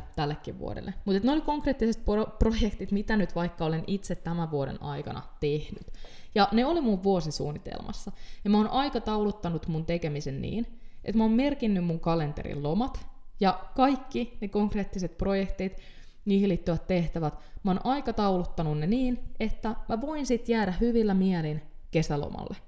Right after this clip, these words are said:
Eli se kaikki lähtee siitä, että sä oikeasti suunnittelet, mitä sun tarvii tehdä, jotta sä saavutat sen sun vision, jotta sä saavutat sun tavoitteet. Mitkä on ne projektit, jotka sun tulee saattaa loppuun. Ja sit sun täytyy vaan aikatauluttaa ja tehdä ne.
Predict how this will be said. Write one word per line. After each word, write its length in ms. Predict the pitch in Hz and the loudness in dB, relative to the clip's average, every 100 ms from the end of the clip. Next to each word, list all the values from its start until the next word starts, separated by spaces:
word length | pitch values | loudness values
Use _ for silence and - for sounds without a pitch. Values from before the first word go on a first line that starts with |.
| - - - - - | -16 -16 -18 -18 -8
Eli 260 | - 202 196 | 2 6 6
se 140 | 196 226 | 4 0
kaikki 400 | 247 285 - 226 | 2 2 2 0
lähtee 400 | 220 208 175 170 | 0 0 -2 -2
siitä, 460 | 196 185 170 - - | -2 -2 -2 -6 -6
että 180 | 160 - | -6 -6
sä 60 | - | -4
oikeasti 480 | 185 185 175 165 165 | -2 0 -2 -4 -6
suunnittelet, 840 | - 226 240 240 220 - 170 160 - - - | 0 2 2 0 -2 -4 -4 -4 -6 -6 -4
mitä 400 | - 202 226 240 - | 2 4 4 -2 -4
sun 260 | - 190 180 | -2 -2 0
tarvii 440 | 180 175 151 143 | 0 0 0 -2
tehdä, 400 | 156 156 143 143 - - - | -2 -2 -2 -6 -8 -2 2
jotta 300 | 220 - 196 | 4 2 0
sä 80 | |
saavutat 560 | 165 185 180 175 143 151 | 0 0 0 0 -2 -4
sen 180 | 160 165 | -6 -4
sun 160 | 170 - | -6 -4
vision, 420 | 165 151 185 120 | -2 -2 -4 -2
jotta 280 | - 226 233 | 2 2 2
sä 80 | 196 | -2
saavutat 500 | 170 165 165 156 - | 0 0 -2 -4 -6
sun 160 | 165 | -6
tavoitteet. 640 | - 160 156 - - - - - - | -4 -4 -2 -6 -6 -8 -8 -10 0
Mitkä 300 | 233 262 226 | 2 2 2
on 80 | - | 2
ne 60 | 202 | 2
projektit, 500 | 220 208 196 170 180 | 4 4 2 0 -2
jotka 220 | 175 175 | -2 -2
sun 240 | 160 165 | -4 -4
tulee 260 | - 170 156 | -2 0 0
saattaa 460 | 165 156 - 135 | 0 -4 -4 -4
loppuun. 540 | 139 151 - - - 190 - - - - - | -2 -2 -4 -6 -6 -8 -10 -14 -16 -4 2
Ja 60 | |
sit 120 | 269 | 2
sun 120 | 294 302 | 0 -2
täytyy 280 | 302 302 | -2 -2
vaan 160 | 269 247 | -2 -2
aikatauluttaa 720 | 262 262 220 196 175 165 151 | 0 0 0 0 2 0 -4
ja 40 | 139 | -6
tehdä 440 | - 143 135 - | -4 -6 -6 -10
ne. 140 | - | -10